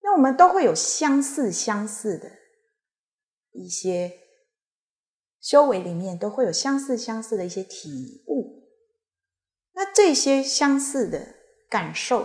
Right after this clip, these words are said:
跟体悟，其实也非真有啦，因为毕竟清净的心体是无一物、无杂染的。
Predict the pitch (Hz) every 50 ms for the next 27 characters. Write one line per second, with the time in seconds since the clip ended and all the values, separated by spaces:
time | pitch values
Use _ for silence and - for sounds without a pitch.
0 | - - 190 180 190 - - - 135 90 - 175 160 - - _ _ _ _ _
1 | _ _ _ _ _ _ - - - 233 254 247 - 190 180 170 165 - - -
2 | 160 160 - 226 220 214 - 214 214 214 214 208 - - - - - - - -
3 | - _ _ _ _ _ _ _ _ _ _ _ _ _ _ _ _ _ _ _
4 | _ _ _ _ _ _ _ _ _ _ _ _ - 220 226 240 233 214 220 -
5 | 247 220 220 - - 214 208 180 175 - - _ _ _ _ _ _ _ _ _
6 | _ _ _ _ _ _ _ _ _ _ _ _ _ _ _ _ _ _ _ -
7 | - - 262 254 247 247 247 254 220 196 180 175 170 - - 202 202 202 202 208
8 | - - - - _ _ _ _ _ _ _ _ _ _ _ _ _ _ _ _
9 | _ _ _ _ - - 214 208 - - 165 160 - - 160 - - 185 165 135
10 | - - - 151 - - 160 - 143 160 165 - - - - _ _ -